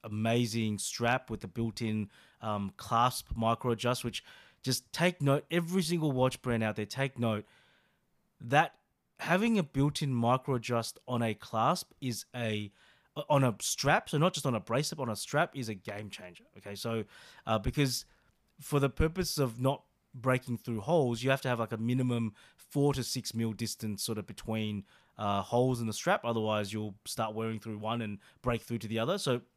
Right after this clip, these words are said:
you know, there's a, definitely a, a thing there. But then that means, for me at least, I'm always in between holes on my straps, always. So it'll be super loose in the morning,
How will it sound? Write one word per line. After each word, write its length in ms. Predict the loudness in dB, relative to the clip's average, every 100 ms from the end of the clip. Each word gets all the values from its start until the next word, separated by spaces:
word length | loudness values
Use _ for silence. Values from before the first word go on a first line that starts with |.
| _
you 100 | -8
know, 120 | -8 -8
there's 160 | -10 -6
a, 80 | -4
definitely 380 | -6 -6 -4 -4
a, 120 | -6 -10 -20 -20 _
a 180 | -10 -10
thing 300 | -2 0 2
there. 260 | 2 0 -2 _ _ _ _
But 120 | 0
then 180 | 2 2
that 140 | 2
means, 540 | 2 4 4 2 -4 _ _ -20 _ _
for 180 | -4 2
me 320 | 4 6 4
at 80 | 2
least, 280 | 0 -2 0
I'm 240 | 2 2 2
always 420 | 4 4 4 0
in 140 | -2 -2
between 560 | -2 -2 -2 -2 -4 -8 _ _ _
holes 380 | -2 -2 -2 -6
on 80 | -8
my 120 | -8
straps, 440 | -10 -12 -12 -14 -6
always. 540 | 0 0 -2 -8 -18 -18 -20 -10
So 200 | 2 4
it'll 120 | 4
be 100 | 2
super 320 | 0 0 0
loose 320 | 2 2 0 -2
in 80 |
the 60 | -2
morning, 500 | 2 4 4 4 2